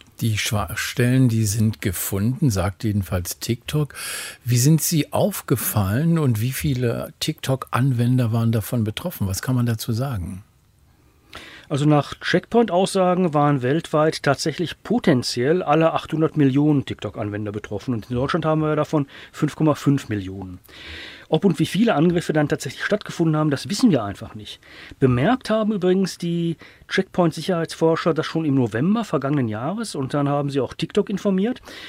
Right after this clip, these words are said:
Speaker 2: Und dazu passt eine zweite Geschichte auch ziemlich gut. Denn das U-S-Militär hat am sechzehnten Dezember vergangenen Jahres seinen Soldaten befohlen, die TikTok-App vom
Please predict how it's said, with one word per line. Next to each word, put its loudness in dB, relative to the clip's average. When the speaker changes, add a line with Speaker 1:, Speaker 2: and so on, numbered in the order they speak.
Speaker 2:
Und -2
dazu 0
passt -4
eine -6
zweite 2
Geschichte -4
auch -6
ziemlich 0
gut. -6
Denn 4
das 0
U-S-Militär 0
hat 0
am 0
sechzehnten -2
Dezember -2
vergangenen 0
Jahres 0
seinen 2
Soldaten -2
befohlen, 0
die -4
TikTok-App -8
vom -2